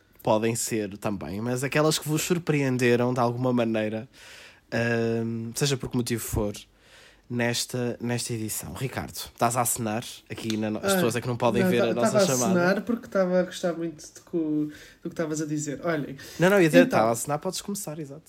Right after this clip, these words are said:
Speaker 2: é isso, eu vou, eu tenho mesmo três que me surpreenderam, que não são as minhas três favoritas, eu quis aqui <laughs> diferenciar,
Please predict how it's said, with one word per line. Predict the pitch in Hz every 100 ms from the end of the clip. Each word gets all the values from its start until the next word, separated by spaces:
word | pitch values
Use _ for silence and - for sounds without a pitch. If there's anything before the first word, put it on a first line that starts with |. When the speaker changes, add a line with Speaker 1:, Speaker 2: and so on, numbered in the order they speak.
| -
Speaker 2:
é | 220 196
isso, | 156 151 196
eu |
vou, | 196 254
eu | 226 233
tenho | 240 226
mesmo | 240 196 220 202
três | 220 220 -
que | - 190
me | 190
surpreenderam, | - 185 190 180 170 185 208
que | 202
não | 202
são | 190 214
as | 196
minhas | 202 185
três | 196 180
favoritas, | - 175 156 165 175 202 185
eu | 156
quis | 151 160
aqui | 160 156 160
<laughs> |
diferenciar, | 160 151 165 170 - - 180 -